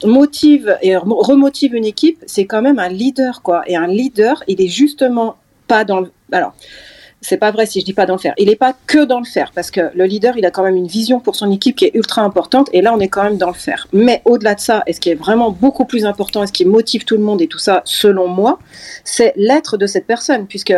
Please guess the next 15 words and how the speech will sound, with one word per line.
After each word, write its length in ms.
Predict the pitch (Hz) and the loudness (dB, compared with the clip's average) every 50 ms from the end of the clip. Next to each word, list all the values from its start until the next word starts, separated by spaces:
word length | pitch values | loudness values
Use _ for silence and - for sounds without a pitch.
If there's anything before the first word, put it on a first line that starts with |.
| 170 - | 0 0
le 160 | 175 185 185 | 2 2 2
leader, 580 | 185 185 196 220 202 175 190 202 240 302 - - | 2 0 -2 -6 -2 0 2 2 2 0 -2 -4
c'est 160 | - - 170 | -2 -2 -2
vraiment 240 | 165 175 214 240 240 | 0 0 -2 -2 -2
quelqu'un, 520 | - 190 180 180 - - - 254 302 330 - - - - - _ - - | 0 0 0 0 -2 -2 0 2 2 0 -2 -6 -18 -20 -20 _ -4 -4
euh, 40 | 180 | -4
qui 200 | 190 - - 226 | -2 0 0 0
va, 240 | 190 427 202 190 - | 2 2 2 2 0
qui 200 | - - - 214 - - | 0 0 0 0 2 2
incarne 500 | 240 233 233 233 - 302 294 277 247 220 | 2 0 0 2 0 0 2 2 0 0
quelque 300 | - 208 185 175 - 220 | 0 0 -2 0 0 -2
chose, 260 | 208 - 254 226 208 - | 0 2 0 0 0 2
et 100 | - 196 | 0 0
de 240 | 190 180 190 262 285 | 0 2 2 2 2
par 460 | 285 285 - 277 262 247 226 - - | 2 2 0 0 0 0 -2 -4 -10